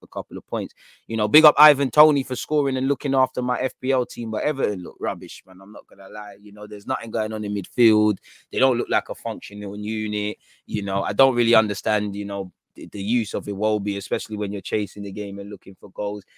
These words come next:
It's scary ter-, it's scary territory where they're concerned, people. And again, if I, you know, I'm sure you all follow that Football for All account on Twitter. Um, not that they, they were the only ones with it, but I saw a statistic, and I mean, Rafa Benitez, I mean, surely he's next in the sack race, people. Where is it?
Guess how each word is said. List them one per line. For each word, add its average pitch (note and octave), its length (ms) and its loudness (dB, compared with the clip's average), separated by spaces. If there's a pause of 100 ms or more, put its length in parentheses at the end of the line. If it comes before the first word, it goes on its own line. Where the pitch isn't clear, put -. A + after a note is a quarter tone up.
(160)
It's G#2 140 -10
scary B2+ 440 2
ter-, C3+ 200 4
it's A#2+ 200 -4
scary C3+ 440 0
territory B2 640 -4
where A2 160 4
they're G#2+ 200 0
concerned, A#2 600 -4
people. G#2+ 340 -6
And G#2 100 -4
again, A#2 260 0
if - 140 -4
I, B2 320 4 (1120)
you F#2+ 100 -8
know, F2+ 80 -10
I'm G2+ 140 -8
sure B2+ 180 -2
you A2+ 160 -2
all A#2 100 -2
follow A2 320 0
that G#2 200 -4
Football G#2 340 -8
for - 200 -8
All G#2+ 220 -2
account G2+ 340 -4
on G2 140 -10
Twitter. G2 320 -8 (400)
Um, F#2+ 340 -6 (760)
not A2+ 180 2
that F#2+ 140 -4
they, A2 200 6
they A2 200 2
were G#2 100 2
the G#2 140 0
only G2+ 200 -2
ones A2 300 0
with G#2 140 -4
it, G#2 200 -6
but G#2+ 140 -6
I G#2+ 60 -2
saw B2+ 260 -2
a A2 80 2
statistic, G#2+ 580 -8
and G#2 120 -6
I G#2 60 -4
mean, A2 240 -4
Rafa B2 300 0
Benitez, G#2 580 -2
I G#2 120 -2
mean, A2+ 180 -4
surely C3+ 420 0
he's B2 220 -2
next B2 300 -6
in A2+ 80 -4
the G#2+ 80 -6
sack - 300 -2
race, G2+ 220 -4
people. F#2+ 360 -12
Where B2 180 2
is G2 160 -6
it? F2+ 100 -12